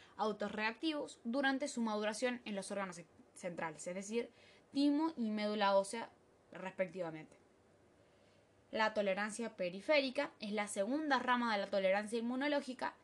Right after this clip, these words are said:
después de la tolerancia central y se lleva a cabo en la periferia inmune. Su objetivo principal es garantizar que las células T y B autorreactivas que escapan a la tolerancia central no causen enfermedades autoinmunes.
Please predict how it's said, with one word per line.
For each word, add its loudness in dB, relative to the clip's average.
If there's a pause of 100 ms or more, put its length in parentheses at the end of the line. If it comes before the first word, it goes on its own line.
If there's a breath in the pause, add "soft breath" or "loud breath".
(200 soft breath)
después 4
de 6
la 6
tolerancia 2
central 0 (360 loud breath)
y 0
se 4
lleva 8
a 0
cabo 8
en -2
la -2
periferia -2
inmune. -6 (380 soft breath)
Su 6
objetivo 6
principal -4
es -2
garantizar -2
que -2
las -6
células -2 (100)
T 2
y 0
B 2
autorreactivas 0 (400 loud breath)
que -4
escapan 0
a -6
la -2
tolerancia -2
central 0 (240 loud breath)
no 4
causen 2
enfermedades -2 (120)
autoinmunes. -2